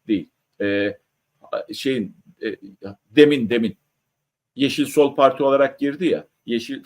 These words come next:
yüzde sekiz mi? Sekiz virgül on üç. E, şey değil mi? Bu İstanbul değil mi? Tamam. Yeşil Sol Parti'nin yüzde sekiz virgül on üçlük bir oyu var.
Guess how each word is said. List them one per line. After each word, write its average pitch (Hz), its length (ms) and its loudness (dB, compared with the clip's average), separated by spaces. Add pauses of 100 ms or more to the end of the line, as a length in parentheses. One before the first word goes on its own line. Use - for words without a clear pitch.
(540)
yüzde 139 260 -2
sekiz 160 380 -6
mi? 90 160 -10 (760)
Sekiz 139 480 -6
virgül 123 260 -2
on 123 140 0
üç. - 180 -16 (260)
E, 110 280 0
şey 131 340 2
değil 185 120 -4
mi? 131 160 -8 (220)
Bu 143 180 -4
İstanbul 135 500 2
değil 202 120 0
mi? - 180 -6 (1080)
Tamam. 104 380 -2 (160)
Yeşil 123 340 -6
Sol 110 320 -4
Parti'nin 131 540 -2 (360)
yüzde 113 500 -2
sekiz 131 480 -10
virgül 113 300 -2
on 143 220 -6
üçlük 135 300 -14
bir 151 80 -2
oyu 151 380 2
var. 98 160 -4